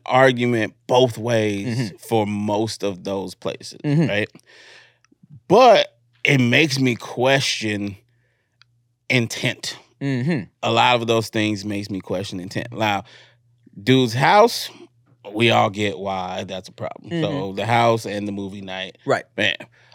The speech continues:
Speaker 1: Um, movie theater, right?
Speaker 2: Mm-hmm.
Speaker 1: I get that. Can't really have a conversation.
Speaker 2: Mm-hmm. Mm-hmm.
Speaker 1: But some people just like movies.
Speaker 2: Yeah.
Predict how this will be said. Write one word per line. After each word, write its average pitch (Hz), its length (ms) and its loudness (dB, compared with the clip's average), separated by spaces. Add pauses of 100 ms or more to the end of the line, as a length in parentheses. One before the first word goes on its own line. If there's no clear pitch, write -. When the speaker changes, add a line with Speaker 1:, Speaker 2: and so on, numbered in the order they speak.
(120)
Speaker 1:
Um, 117 560 2 (200)
movie 139 300 0
theater, 196 640 0 (220)
right? 160 320 0
Speaker 2:
Mm-hmm. 120 460 -4
Speaker 1:
I 123 100 -2
get 127 280 -2
that. 135 340 4 (140)
Can't 107 260 -6
really 104 200 -6
have 110 180 -6
a 117 60 -8
conversation. 196 760 -4
Speaker 2:
Mm-hmm. 123 580 -6
Mm-hmm. 117 480 -12
Speaker 1:
But - 560 4 (640)
some 185 260 -2
people 147 280 -4
just 107 260 -8
like 104 240 -6
movies. 202 560 -8
Speaker 2:
Yeah. 113 300 0